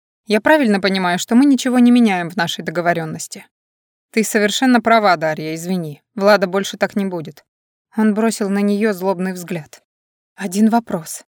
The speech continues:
не унималась девушка. "Ты с ней спал?" Дарья дёрнулась. Василь бросил на Владу острый взгляд. Занервничали сволочи. Оба. Будут блефовать?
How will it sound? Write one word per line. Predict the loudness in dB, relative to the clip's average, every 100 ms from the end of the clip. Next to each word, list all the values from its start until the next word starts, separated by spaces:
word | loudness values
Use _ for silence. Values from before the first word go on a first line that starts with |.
| -6
не | -4
унималась | -4 -4 -4 -4 -6
девушка. | -8 -8 -10 -16 -20 _ _ _ _ _
"Ты | -6 -4
с | -2
ней | -2
спал?" | -4 -6 -6 -8 _ _ _ _ _ _ -2
Дарья | 2 2 2 -4
дёрнулась. | -2 -2 -4 -10 -16 -18 _ _
Василь | -2 0 0 -2
бросил | 0 -2 -2 0
на | 0
Владу | 2 2 2 0
острый | -4 -4 -6
взгляд. | -6 -4 -6 -6 _ _ _ _
Занервничали | -4 -2 0 -2 -4 -8 -12 -12
сволочи. | -12 -10 -12 -14 -14 -16 _ _ _ -4
Оба. | -4 -4 -12 _ _ _ _ _
Будут | -6 -6 -6
блефовать? | -8 -6 -6 -6 -10 -16